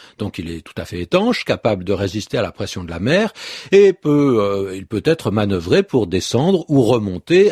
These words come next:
à la demande. Donc on dit qu'il est submersible. Submersible, ça veut dire capable de couler, mais de couler exprès,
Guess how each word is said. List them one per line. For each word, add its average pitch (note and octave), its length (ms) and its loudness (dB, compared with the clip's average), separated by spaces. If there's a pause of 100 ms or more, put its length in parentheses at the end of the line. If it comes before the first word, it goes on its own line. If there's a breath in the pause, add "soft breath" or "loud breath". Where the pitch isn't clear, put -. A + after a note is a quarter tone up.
à A2 80 -6
la G#2 120 -2
demande. F2+ 240 -10 (480 loud breath)
Donc G#3 180 4
on D#3+ 80 4
dit E3+ 160 -2
qu'il D#3 220 2
est G#3 160 2 (120 soft breath)
submersible. B2+ 1300 -2
Submersible, G3+ 760 0
ça F3 120 0
veut D3+ 120 2
dire G3 160 2
capable D3 640 2
de A2+ 140 2
couler, G#3+ 400 2 (220 loud breath)
mais F3 100 6
de - 80 -8
couler G3+ 500 0
exprès, - 680 -2